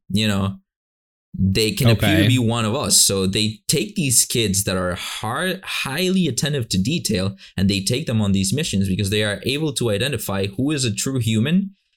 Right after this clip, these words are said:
Speaker 1: and who is a member of an extraterrestrial race. And they also, they are also better because of these open, it's kind of like, uh, this empathy allows them to have communication abilities with members of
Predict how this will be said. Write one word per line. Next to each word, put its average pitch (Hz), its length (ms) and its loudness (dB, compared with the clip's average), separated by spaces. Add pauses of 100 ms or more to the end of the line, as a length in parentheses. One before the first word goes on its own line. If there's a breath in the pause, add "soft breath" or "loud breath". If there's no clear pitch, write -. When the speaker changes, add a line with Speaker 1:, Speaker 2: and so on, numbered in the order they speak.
Speaker 1:
and 107 200 2
who 120 260 4
is 107 300 2
a 101 180 2
member 104 400 2
of 98 160 -2
an 95 80 2
extraterrestrial 98 720 -2
race. 123 380 0 (120)
And 101 140 2
they 110 60 2
also, 135 640 0 (180)
they 110 140 2
are 110 120 -2
also 135 300 0
better 117 320 -2
because 101 260 -2
of 98 120 -2
these 101 420 0
open, 101 560 0 (320 loud breath)
it's - 140 -2
kind 185 160 -2
of 185 80 0
like, 160 240 -4
uh, 107 200 -2
this 113 280 -2
empathy 180 540 -4
allows 117 440 -2
them 120 200 0
to 107 420 2 (360)
have 120 300 -4
communication 113 680 0
abilities 107 560 0
with 95 140 -4
members 104 320 0
of 95 120 -6